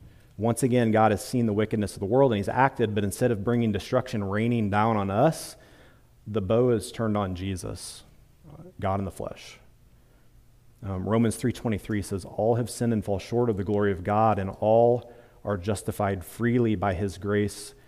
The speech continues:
through the redemption that came by Christ Jesus."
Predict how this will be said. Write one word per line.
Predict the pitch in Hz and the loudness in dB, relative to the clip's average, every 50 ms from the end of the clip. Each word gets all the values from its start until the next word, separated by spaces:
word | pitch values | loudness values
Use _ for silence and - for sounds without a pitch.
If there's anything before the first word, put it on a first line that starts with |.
| - - - - - | -20 -20 -20 -16 -8
through | - 113 117 131 143 147 | -2 0 2 4 4 6
the | 139 139 | 6 4
redemption | 127 117 104 113 113 101 - - 110 104 | 4 4 4 2 0 0 0 -2 -2 -2
that | 104 - | -2 -4
came | - - - 117 113 113 110 107 104 104 101 101 - - - - - - - - - | -8 -6 -4 -2 0 0 0 0 0 -2 -4 -6 -10 -18 -20 -20 -20 -20 -20 -14 -6
by | 98 95 101 | -2 0 0
Christ | 95 - - 98 87 - - - | 0 0 -4 -4 -4 -6 -8 -12
Jesus." | - - - - - 113 - - - - - - - | -12 -12 -12 -10 -10 -10 -10 -12 -12 -16 -18 -20 -20